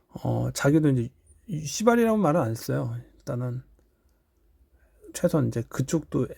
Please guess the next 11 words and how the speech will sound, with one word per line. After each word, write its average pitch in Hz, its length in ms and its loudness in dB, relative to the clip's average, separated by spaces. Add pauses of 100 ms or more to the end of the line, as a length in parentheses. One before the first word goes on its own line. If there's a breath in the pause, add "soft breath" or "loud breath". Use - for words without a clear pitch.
애가 139 240 8
있으니까, 127 680 -2 (260)
저는 127 320 0
애가 135 140 6
없지만, 131 460 0
결혼 135 260 0
안 110 100 -4
했고 123 260 -8 (680 loud breath)
애가 147 220 8
있을 131 280 0 (100)
거, 131 240 -2